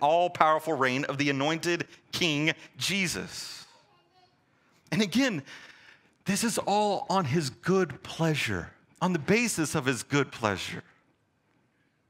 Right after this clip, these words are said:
He's not a miser. He's generous. God is not a miser. He's generous,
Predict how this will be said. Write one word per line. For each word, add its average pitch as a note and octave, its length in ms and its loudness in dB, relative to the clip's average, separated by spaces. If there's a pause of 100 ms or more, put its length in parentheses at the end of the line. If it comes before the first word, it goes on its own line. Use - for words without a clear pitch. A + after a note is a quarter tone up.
(640)
He's C#3+ 260 -2
not G3 340 -2 (600)
a E3 40 -8
miser. D#3+ 800 -4 (2750)
He's G#2+ 140 -10
generous. C3+ 840 -4 (1000)
God C3 220 0
is A#2+ 120 -6
not A2+ 220 2
a G#2+ 40 -4
miser. F#2+ 440 -4
He's G#2+ 240 -10
generous, B2+ 680 -6